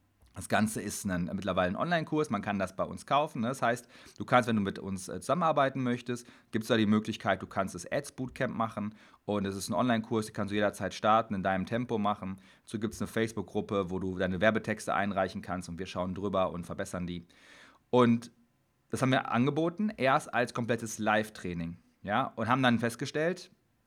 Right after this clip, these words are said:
ja, der Markt will das gar nicht. Die Menschen wollen gar nicht an fünf Tagen zugepackt werden und die ganze Information mitnehmen. Die Leute wollen das kleingestückelt haben.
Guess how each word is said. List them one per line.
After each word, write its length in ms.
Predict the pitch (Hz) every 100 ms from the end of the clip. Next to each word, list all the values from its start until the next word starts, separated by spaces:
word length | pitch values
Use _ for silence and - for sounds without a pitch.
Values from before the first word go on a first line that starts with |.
| -
ja, 60 | 104
der 100 | 104
Markt 260 | 117 117
will 120 | 151
das 180 | 127 87
gar 180 | - 82
nicht. 200 | 120 - - -
Die 80 | 107
Menschen 340 | 120 139 117
wollen 280 | 127 185 190
gar 160 | 107
nicht 180 | 107 110
an 160 | 107 101
fünf 480 | - 147 151 165 -
Tagen 560 | 147 139 120 117 135 - -
zugepackt 760 | - 180 143 139 - 123 -
werden 360 | 123 127 135 143
und 200 | 120 120
die 60 |
ganze 220 | 117 127 127
Information 420 | 123 113 151 113
mitnehmen. 400 | 92 - 87 - - - -
Die 40 |
Leute 400 | 104 113 160 120
wollen 220 | 101 110
das 320 | 147 170 - - _ _ _ _ _ -
kleingestückelt 640 | 98 131 180 - 101 92
haben. 240 | 85 80